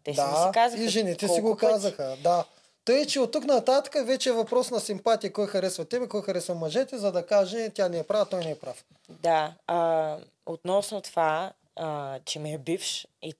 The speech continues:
Speaker 1: трябва да ме пази, да, изобщо не е това. Аз даже му бях казала: "Няма нужда да намесваме личните ни отношения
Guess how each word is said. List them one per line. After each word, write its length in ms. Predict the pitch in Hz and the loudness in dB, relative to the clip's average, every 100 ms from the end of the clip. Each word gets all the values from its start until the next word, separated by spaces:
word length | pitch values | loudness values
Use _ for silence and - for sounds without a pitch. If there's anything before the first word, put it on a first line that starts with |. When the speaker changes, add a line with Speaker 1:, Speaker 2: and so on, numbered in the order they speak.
| - | 0
Speaker 1:
трябва 260 | 147 143 | 2 2
да 80 | 143 | -2
ме 140 | 135 | -6
пази, 440 | 131 131 131 185 240 | -4 0 0 -2 -4
да, 240 | 190 190 - | 2 2 2
изобщо 340 | 180 190 - | -6 -8 -8
не 120 | 190 | -8
е 40 | 185 | -6
това. 160 | - | -4
Аз 180 | - 190 | -2 -2
даже 240 | 180 196 202 | -2 -4 -6
му 100 | 175 | -8
бях 180 | 185 - | -8 -6
казала: 360 | 175 180 202 - - _ _ _ _ 160 | -6 -4 -6 -6 -20 _ _ _ _ -10
"Няма 280 | 180 208 | -6 -2
нужда 280 | 208 196 202 | -2 -4 -6
да 140 | 185 180 | -6 -4
намесваме 520 | 170 175 - 170 151 | -2 -4 -4 -8 -8
личните 420 | 170 - 165 151 | -8 -10 -10 -14
ни 120 | 147 | -14
отношения 680 | 143 147 139 160 156 147 135 | -14 -12 -10 -8 -8 -8 -12